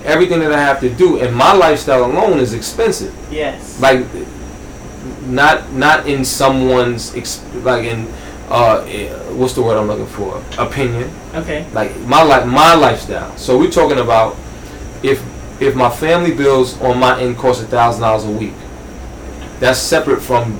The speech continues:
Speaker 1: my car note.
Speaker 2: Right.
Speaker 1: My cell phone, my, my luxuries that I like, what I like to do. So when we, you know, me and my friends go to a nice restaurant to eat, and part of that tab is mine, that's part of my lifestyle. That's separate from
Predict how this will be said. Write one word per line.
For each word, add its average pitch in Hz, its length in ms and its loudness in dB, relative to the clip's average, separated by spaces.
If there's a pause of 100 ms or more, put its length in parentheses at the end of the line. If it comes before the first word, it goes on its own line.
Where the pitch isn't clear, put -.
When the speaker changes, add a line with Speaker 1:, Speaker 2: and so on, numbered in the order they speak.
(200)
Speaker 1:
my 113 240 4
car 104 220 -2
note. 92 200 -6 (440)
Speaker 2:
Right. 156 440 -4
Speaker 1:
My 117 180 2
cell 113 280 2
phone, 98 380 -4
my, 120 280 2
my 127 240 4
luxuries 113 580 2
that 117 120 0
I 135 120 8
like, 101 240 2 (220)
what 120 120 0
I 139 100 6
like 117 180 2
to 113 80 -6
do. 95 180 -8 (720)
So - 160 -2
when 127 140 4
we, 143 120 4
you 135 180 -2
know, 110 180 2
me 127 180 -2
and 131 100 2
my 120 100 2
friends 123 260 0
go 120 140 0
to 117 100 -2
a - 20 -4
nice 117 200 -2
restaurant 113 500 -2
to 107 60 -6
eat, 110 280 -8
and 104 260 -8 (380)
part 127 220 6
of 120 60 2
that 110 160 0
tab 113 300 0
is 107 100 -4
mine, 117 320 2
that's 113 300 -6
part 120 240 0
of 123 60 -4
my 131 100 -2
lifestyle. - 420 -4
That's 113 140 -4
separate 202 380 0
from 127 360 0